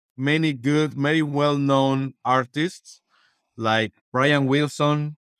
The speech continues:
like, uh, Giorgio Moroder, like Julian Marley, li-, like Nene Cherry, like many others, but it is not only one set of music, it's different kind of music. It's not,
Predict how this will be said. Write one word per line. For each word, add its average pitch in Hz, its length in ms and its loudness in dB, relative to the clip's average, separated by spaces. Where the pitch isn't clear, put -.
like, 110 540 -2
uh, 107 400 -2
Giorgio 131 400 0
Moroder, 131 800 2
like 104 420 -2
Julian 135 320 2
Marley, 139 720 2
li-, 110 360 -2
like 120 300 -8
Nene 135 300 -2
Cherry, 143 380 0
like 120 200 0
many 180 240 2
others, 202 340 2
but 160 160 -2
it 180 340 -4
is 160 280 -2
not 190 360 2
only 185 280 2
one 170 260 0
set 170 240 -2
of 151 100 0
music, 151 320 -2
it's 147 140 -2
different 165 500 -4
kind 151 240 0
of 127 120 -6
music. 117 300 -4
It's 123 140 -8
not, 156 180 0